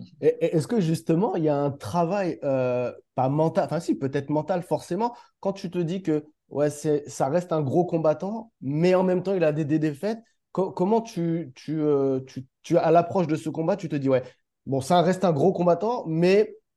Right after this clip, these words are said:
il a des défaites, ça peut le faire, ou quand même tu restes, euh, sur tes gardes, tu fais attention ?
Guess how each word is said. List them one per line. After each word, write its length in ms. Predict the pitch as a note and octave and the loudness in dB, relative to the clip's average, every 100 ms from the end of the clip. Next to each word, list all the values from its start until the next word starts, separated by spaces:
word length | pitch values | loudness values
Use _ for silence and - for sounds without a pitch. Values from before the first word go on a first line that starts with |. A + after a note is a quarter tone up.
| _ | _
il 120 | C#3+ D3+ | -2 2
a 60 | |
des 120 | D#3+ | 2
défaites, 600 | E3+ F3 F3+ F#3 G3 G3 _ | 2 2 2 2 2 -4 _
ça 180 | - D#3+ | -2 0
peut 120 | F3 | 0
le 60 | |
faire, 280 | E3 F#3+ G#3 G3 | -2 -4 -4 -2
ou 200 | D3+ C#3+ | -4 0
quand 200 | E3 E3+ | 4 6
même 200 | E3+ E3+ | 4 2
tu 140 | E3 | 0
restes, 320 | C#3+ D#3+ D#3+ D3+ D3+ C#3+ _ _ - | 0 0 0 2 2 0 _ _ -4
euh, 320 | C3 C3 C3 | 0 2 2
sur 240 | C3 D#3+ | 0 -6
tes 140 | - D3+ | -4 0
gardes, 600 | C#3+ D3+ D3+ D3+ D3 C#3 | 6 6 8 6 2 -2
tu 100 | C#3 | -4
fais 80 | C#3 | -2
attention ? 480 | C3 B2+ - B2 | -2 -2 -6 -10